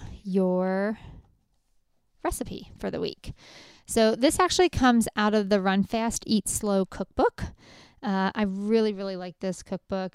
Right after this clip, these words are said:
Shailene Flanagan is an Olympic marathon runner, and so she put out this cookbook along with her friend, who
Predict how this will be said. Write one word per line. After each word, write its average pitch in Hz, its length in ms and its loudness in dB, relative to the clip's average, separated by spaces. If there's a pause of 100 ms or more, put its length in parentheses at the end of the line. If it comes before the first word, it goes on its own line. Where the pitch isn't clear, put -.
(120)
Shailene 220 420 -4
Flanagan 226 540 -16 (240)
is 202 340 -8
an 190 100 -8
Olympic 190 600 -4 (180)
marathon 190 560 -8
runner, 214 300 -10
and 185 220 -14
so 196 180 -12
she 208 180 -12
put 196 160 -12
out 190 140 -10
this - 160 -14
cookbook - 480 -10
along 185 260 -6
with 185 140 -6
her 208 140 -10
friend, - 420 -12
who - 300 -6